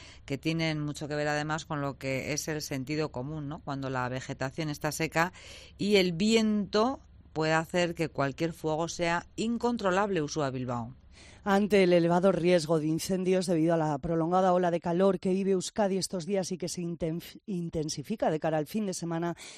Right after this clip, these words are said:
Speaker 2: el gobierno vasco ha elevado la fase de emergencia en toda Euskadi. El plan especial de emergencias por riesgo de incendios forestales, que incluye una serie de prohibiciones en zonas de alerta naranja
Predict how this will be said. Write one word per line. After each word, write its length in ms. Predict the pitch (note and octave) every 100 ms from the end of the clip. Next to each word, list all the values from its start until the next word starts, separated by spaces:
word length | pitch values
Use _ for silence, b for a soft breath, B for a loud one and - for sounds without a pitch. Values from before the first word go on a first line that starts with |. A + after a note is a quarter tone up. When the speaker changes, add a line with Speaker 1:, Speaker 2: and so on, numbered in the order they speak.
| B -
Speaker 2:
el 140 | F#3+
gobierno 300 | F3+ G3 A3+
vasco 240 | A#3 -
ha 40 | A#3+
elevado 480 | A3 F#3 A3 A#3 A#3
la 140 | F#3+
fase 300 | G3+ G3+ A3
de 40 |
emergencia 580 | F#3+ E3 E3+ G3+ G3+ -
en 80 | F#3+
toda 180 | F#3+ F3+
Euskadi. 640 | E3+ - - G#3 G#3 A3 - B B -
El 240 | F#3+ E3
plan 480 | - B3 B3+ A#3+ -
especial 800 | F#3+ - - D#3+ - G3+ D#3 C3+
de 60 | E3+
emergencias 460 | F3+ F#3+ B3+ C#4+ -
por 180 | G#3
riesgo 280 | F#3+ B3 B3+
de 60 | A#3+
incendios 500 | G3+ B3 A#3 G#3 -
forestales, 760 | B3+ A#3 G3 - G3 A#3+ D4 B B B B
que 80 | -
incluye 500 | G3+ G3+ A#3+ A3+ F3+
una 220 | G#3 A#3+
serie 300 | A#3 B3+ B3
de 120 | A3
prohibiciones 920 | G3 F#3 F3 E3 F3+ - G3 D3+ C#3 -
en 160 | E3
zonas 380 | F3 G#3+ G3+ D3+
de 80 | E3
alerta 360 | F3 A3 - F3
naranja 520 | E3 G3+ A#3+ C#4